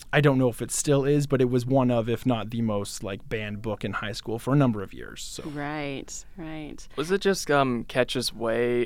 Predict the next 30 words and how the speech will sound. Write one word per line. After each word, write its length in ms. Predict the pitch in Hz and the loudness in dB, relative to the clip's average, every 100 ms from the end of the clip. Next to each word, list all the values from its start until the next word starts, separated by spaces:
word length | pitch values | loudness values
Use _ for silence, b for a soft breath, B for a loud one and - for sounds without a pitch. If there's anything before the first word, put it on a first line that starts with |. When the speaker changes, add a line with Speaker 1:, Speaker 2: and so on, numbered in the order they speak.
| - | -2
Speaker 3:
of 640 | 123 113 113 - - - - - - - | -2 -2 -4 -8 -14 -14 -16 -16 -18 -14
just 160 | - 117 | -10 -4
saying, 180 | 120 110 | -2 -2
like, 140 | 113 | -4
you 80 | 120 | -6
can't 340 | - 123 123 | -8 -6 -6
hide 380 | - 117 117 117 | -4 -4 -2 0
all 160 | 113 117 | 0 0
of 120 | 98 | -2
this 300 | 113 104 - | -6 -6 -8
from 600 | - 117 113 113 - - - - | -2 -2 -2 -6 -10 -12 -14 -8
children, 380 | - 113 113 110 | -2 -2 -2 -6
you 100 | 117 | -6
have 140 | 117 | -6
to 60 | - | -6
be 60 | 110 | -8
able 120 | 107 | -6
to 80 | 110 | -6
show 160 | 113 | -6
them 120 | 107 | -6
that 140 | 98 - | -8 -6
this 160 | 117 | -6
is 160 | 117 110 | -6 -4
what 260 | 113 107 - | -2 -4 -4
the 140 | 107 | -6
adult 320 | 101 98 95 | -4 -4 -4
world 340 | 104 95 80 - | -4 -4 -4 -6
is 140 | - | -8
really 220 | 98 87 | -8 -6
like, 480 | 87 143 113 95 | 0 0 0 -4